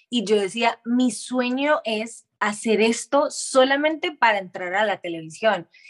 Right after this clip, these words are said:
Y como que yo desde el principio tenía ese objetivo, o sea, yo solamente quiero que la gente me conozca para que algún día un productor vea mi canal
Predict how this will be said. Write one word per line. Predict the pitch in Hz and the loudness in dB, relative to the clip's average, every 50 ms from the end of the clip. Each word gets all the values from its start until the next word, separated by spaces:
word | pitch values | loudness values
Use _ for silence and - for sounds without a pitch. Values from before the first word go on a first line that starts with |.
| - - _ _ _ _ _ - 269 | -20 -20 _ _ _ _ _ -2 0
Y | 262 269 247 - | 0 2 2 4
como | 262 269 247 | 4 4 4
que | 226 226 247 | 2 0 -2
yo | 190 233 | 0 2
desde | 226 226 220 226 | 2 2 2 2
el | 277 269 | 0 -2
principio | 247 247 233 208 214 175 392 262 | -2 -4 -4 -4 -4 -4 -4 -2
tenía | - 254 247 220 202 196 196 - | 0 0 0 0 0 -2 -2 -2
ese | 226 226 240 226 | -4 -2 -2 -2
objetivo, | 226 226 220 - - 190 185 170 165 | -4 -4 -6 -6 -4 -4 -4 -4 -4
o | 165 | -4
sea, | 185 196 | -4 -4
yo | 175 196 | -4 -4
solamente | 190 226 220 226 233 240 233 254 | 0 2 2 2 2 0 -2 -4
quiero | 247 - 254 254 247 247 - - _ - | -4 -4 -2 0 0 0 -2 -4 _ -4
que | - 233 | -2 0
la | 202 190 | 0 0
gente | 190 180 202 196 170 190 | 0 -4 -10 -10 -8 -6
me | 220 240 240 | -6 -6 -4
conozca | 247 240 240 233 233 220 - 220 214 | -2 0 0 2 0 2 2 0 0
para | 214 214 196 190 | 0 0 -2 -2
que | - - | -4 -4
algún | 190 185 185 165 196 214 233 233 233 233 226 | -4 -4 -4 -2 -2 -2 -2 0 -2 -4 -4
día | 214 262 262 240 208 208 202 - | -4 -2 0 2 2 2 2 0
un | 208 208 208 190 | -2 -2 -2 -2
productor | - 208 214 208 214 208 - _ - 202 190 190 180 175 | -2 0 2 2 0 -2 -6 _ -4 -4 -2 -2 -2 0
vea | 214 214 214 214 | 2 2 2 2
mi | 226 247 240 | -2 -2 0
canal | 247 233 226 202 196 226 285 285 | 2 2 2 2 2 0 -2 -6